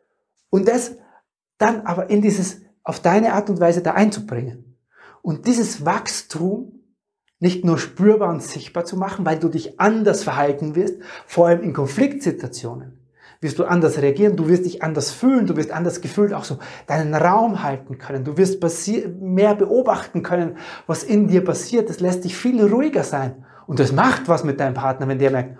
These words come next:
„Huh, Moment einmal, früher haben wir hier dann du aber und ich aber und ich bin besser und du bist schlechter und ich will Recht haben und du willst Recht haben.“ Und du steigst dann immer mehr aus,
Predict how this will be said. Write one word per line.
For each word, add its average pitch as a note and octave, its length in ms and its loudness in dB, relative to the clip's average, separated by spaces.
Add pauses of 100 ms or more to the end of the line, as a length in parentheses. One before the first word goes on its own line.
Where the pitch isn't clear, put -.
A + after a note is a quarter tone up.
(180)
„Huh, - 380 -6 (260)
Moment E3 240 -2
einmal, B2 320 -8 (300)
früher F#3 400 2
haben F3+ 100 -2
wir E3+ 80 -2
hier E3+ 180 -4
dann E3 280 -8
du F4+ 180 -4
aber C4 360 0
und A#3 80 -10
ich C4 200 -4
aber C4 440 2
und E3+ 160 -8 (200)
ich - 160 -8
bin A#3 140 -2
besser - 460 2
und B3+ 140 -6
du G#3 40 -14
bist - 160 -6
schlechter C4 380 0
und B3+ 80 -2
ich - 100 -4
will D4+ 140 0
Recht D4 240 4
haben C4+ 180 4
und A3+ 80 0
du D4 80 4
willst - 200 0
Recht - 200 -4
haben.“ B3+ 280 -2 (460)
Und F#3 200 -8
du A3 80 -8
steigst G3+ 480 -6
dann E3 280 -4 (140)
immer G3+ 200 2
mehr E3 360 0
aus, D#3 600 4